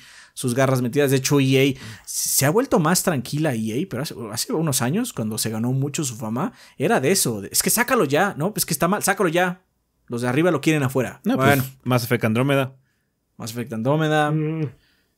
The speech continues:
Speaker 3: Anthem.
Speaker 2: SimCity, Anthem.
Speaker 1: SimCity, ¿se acuerdan de SimCity?
Speaker 2: Ujú.
Speaker 1: Ya nadie
Speaker 3: Sí.
Speaker 1: se acuerda de SimCity, lamentablemente,
Speaker 3: <laughs>
Speaker 1: porque ya no existe. Entonces, no, sí, eh, triste, o sea, es, es, es una realidad bastante triste que vemos reflejada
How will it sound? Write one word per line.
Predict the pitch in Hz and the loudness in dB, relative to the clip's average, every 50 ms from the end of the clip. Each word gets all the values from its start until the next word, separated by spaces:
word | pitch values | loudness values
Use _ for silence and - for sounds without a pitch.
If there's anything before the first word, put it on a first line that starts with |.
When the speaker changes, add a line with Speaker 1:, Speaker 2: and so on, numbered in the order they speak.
| _ _ _ _ _ _ _ _ _ _ _ _ _ _ - _ _ | _ _ _ _ _ _ _ _ _ _ _ _ _ _ -20 _ _
Speaker 3:
Anthem. | - 143 147 151 156 139 - 160 - 160 | -2 0 0 0 0 0 0 2 2 4
Speaker 2:
SimCity, | 151 139 135 131 135 156 151 127 151 151 147 143 - - - - | 6 6 6 6 4 4 2 2 2 2 2 0 -2 -8 -10 -6
Anthem. | 139 123 127 131 135 139 135 135 135 117 | -2 0 0 2 2 2 2 2 0 -2
Speaker 1:
SimCity, | 110 127 139 139 127 127 131 - 143 143 143 135 139 147 143 143 139 | -2 -2 0 0 0 2 2 2 2 2 0 0 2 2 2 2 2
¿se | - 113 104 | 0 -2 -2
acuerdan | - 139 156 147 117 104 | -2 -2 -2 -2 -4 -4
de | |
SimCity? | 98 120 127 123 - 143 147 156 190 208 269 - | -4 -4 -2 0 0 0 0 0 0 0 0 2
Speaker 2:
Ujú. | 135 127 123 127 135 | 2 2 2 2 2
Speaker 1:
Ya | 135 160 170 | 2 2 4
nadie | 175 180 160 - | 4 6 6 6
Speaker 3:
Sí. | 151 | 4
Speaker 1:
se | 135 120 | 4 2
acuerda | - 135 127 | 2 2 2
de | 123 113 | 4 2
SimCity, | 151 139 113 147 135 127 | 2 2 2 2 2 2
lamentablemente, | 113 110 107 110 - 135 127 120 113 113 131 131 226 233 214 | 0 0 -2 -2 0 0 0 2 0 0 -2 -2 0 0 0
Speaker 3:
<laughs> | 185 233 208 - 233 226 - 233 226 226 220 226 | 2 0 0 0 0 0 0 0 0 0 0 0
Speaker 1:
porque | 220 - - 139 | 0 2 2 4
ya | - 156 143 | 4 4 4
no | 127 | 2
existe. | 110 - 131 120 104 101 - - 95 82 - - - - - - _ | 2 2 2 2 0 -2 -4 -6 -10 -12 -14 -18 -20 -20 -20 -14 _
Entonces, | - 135 135 139 131 147 143 147 139 131 - 147 143 139 139 139 135 127 - - | -2 0 0 0 0 0 0 0 2 0 2 2 2 2 2 0 0 0 -2 -2
no, | 160 180 226 233 | -2 -2 0 0
sí, | - - 226 240 180 - - _ _ - | 0 0 0 0 0 -2 -4 _ _ -6
eh, | 107 127 135 | -4 -4 -4
triste, | 127 - 170 220 - - - 92 98 | -2 -2 -2 -2 -2 -4 -6 -8 -10
o | 113 | -10
sea, | - - 90 95 95 95 - - - _ _ _ _ - - | -12 -10 -10 -10 -10 -12 -14 -18 -20 _ _ _ _ -18 -12
es, | - 120 131 - | -8 -8 -6 -6
es, | - 143 - - | -4 -2 -2 -2
es | 135 127 131 | 2 2 4
una | 135 139 127 | 4 4 4
realidad | 117 113 113 117 110 | 4 4 4 4 4
bastante | 117 110 - 131 123 127 120 | 2 2 2 2 2 2 2
triste | 131 127 117 - - 135 | 2 2 2 4 2 2
que | 131 131 113 107 104 | 2 2 0 0 0
vemos | - 113 113 117 117 107 | 0 0 0 0 0 0
reflejada | 113 104 120 110 104 113 113 113 110 107 104 104 - - | -2 -4 -6 -4 -2 -2 0 0 0 -2 -4 -6 -8 -12